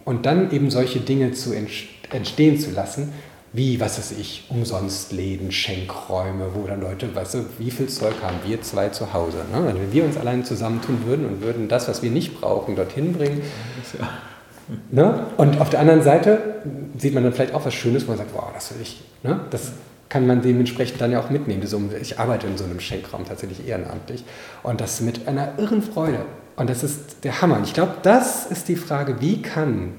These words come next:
Speaker 1: Welt von morgen, im Kleinen, aber auch im Großen, funktionieren, dass, ähm, wir in einer Gesellschaft leben, in der wir auch leben wollen.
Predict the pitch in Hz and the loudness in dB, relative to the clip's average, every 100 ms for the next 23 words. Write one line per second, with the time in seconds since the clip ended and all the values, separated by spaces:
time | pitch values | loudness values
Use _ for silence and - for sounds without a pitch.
0 | - - 123 143 175 - 95 98 143 180 | -10 0 6 6 6 2 -2 4 4 4
1 | - - 120 139 202 160 117 101 101 98 | 2 0 4 8 8 6 4 2 0 0
2 | 120 - 220 240 - - - - 131 - | 0 0 -2 -4 -8 -12 -8 0 2 2
3 | 117 110 127 202 247 240 - - - - | 0 4 4 4 2 0 -6 -18 -20 -20
4 | - 135 - - - - 131 120 107 101 | -2 0 2 -2 -4 -4 2 4 4 0
5 | 92 - - - - - - 123 123 117 | -2 -8 -18 -20 -20 -20 -2 8 8 8
6 | 117 - - - - 139 113 107 - - | 0 -8 -14 -18 -4 -2 0 -2 -6 -12
7 | - 117 104 98 92 120 123 143 - 120 | -4 -2 0 -2 2 2 2 0 0 2
8 | 135 151 170 175 - - - - - 117 | 2 2 2 0 -2 -14 -20 -12 -4 -2
9 | 117 120 117 117 117 110 - - 113 104 | 0 0 0 -2 -4 -8 -10 -8 -4 -4
10 | 92 92 139 151 90 | -4 -2 0 0 -2